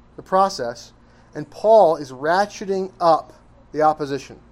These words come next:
Verse thirty-eight, "But if anyone is ignorant,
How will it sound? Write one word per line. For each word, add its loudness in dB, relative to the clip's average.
Verse -4
thirty-eight, 0
"But -4
if -8
anyone 0
is -8
ignorant, -2